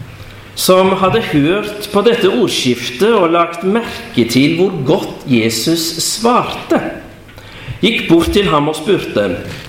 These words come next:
«Hvilket bud er det største av alle?» Jesus svarte:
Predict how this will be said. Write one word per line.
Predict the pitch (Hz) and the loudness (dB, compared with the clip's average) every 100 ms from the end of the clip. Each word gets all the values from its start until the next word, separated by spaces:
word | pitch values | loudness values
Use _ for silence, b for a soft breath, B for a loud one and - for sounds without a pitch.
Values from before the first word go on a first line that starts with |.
| - | 2
«Hvilket | 143 131 285 285 131 | 2 2 -2 -2 0
bud | 151 208 156 - - - - - | 2 2 -2 -4 -12 -14 -12 -2
er | 127 123 123 | 2 2 2
det | 139 139 - | 0 0 -2
største | 185 - - - 98 104 - - - | -4 -4 -8 -4 -2 -2 -4 -8 -2
av | 107 117 - - | 0 0 -2 -2
alle?» | 180 165 240 - - - - - - - - B B B B B B - | 0 0 -2 -4 -8 -16 -20 -20 -20 -20 -20 B B B B B B 0
Jesus | 110 117 143 | 2 2 2
svarte: | 135 - - 92 | 2 2 -2 -2